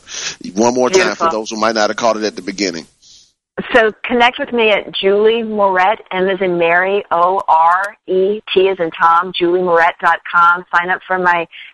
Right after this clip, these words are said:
Speaker 2: mailing list. I'll let you know about upcoming talks and classes and so forth. And, um, you can check out some of my speaking clips there and, and the book, What's Your What?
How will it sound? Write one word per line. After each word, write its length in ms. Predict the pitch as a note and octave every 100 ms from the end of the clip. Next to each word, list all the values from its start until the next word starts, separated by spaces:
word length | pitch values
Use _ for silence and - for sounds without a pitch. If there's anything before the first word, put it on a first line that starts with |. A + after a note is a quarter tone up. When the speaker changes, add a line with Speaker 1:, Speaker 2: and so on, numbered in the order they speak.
| -
Speaker 2:
mailing 320 | F3+ F3+ F#3+
list. 200 | F#3+ G3
I'll 80 | F3+
let 220 | E3 E3+
you 80 | F3
know 180 | E3+ F3
about 200 | E3+ E3+
upcoming 640 | - - F3 F3 F3 E3+ - - - _ -
talks 320 | G#3 G3+ - E3+
and 120 | D#3+
classes 460 | - F#3+ F#3+ G3 F3+
and 120 | E3 -
so 200 | F3+ F3
forth. 320 | F3+ F3 F3 -
And, 280 | E3+ E3 E3+
um, 260 | D#3+ D#3 D3+
you 80 | F3+
can 100 | F3
check 200 | F3 E3 F3
out 220 | E3 - _
some 100 | E3+
of 40 | E3+
my 100 | D#3+
speaking 320 | - D#3+ E3 D#3
clips 240 | D3+ - -
there 260 | D3 C#3+ -
and, 280 | E3 E3 D#3+ -
and 260 | E3+ E3+ F3
the 60 |
book, 200 | C4+ G3+ - -
What's 240 | F3+ -
Your 100 | F#3+
What? 180 | F#3 F3+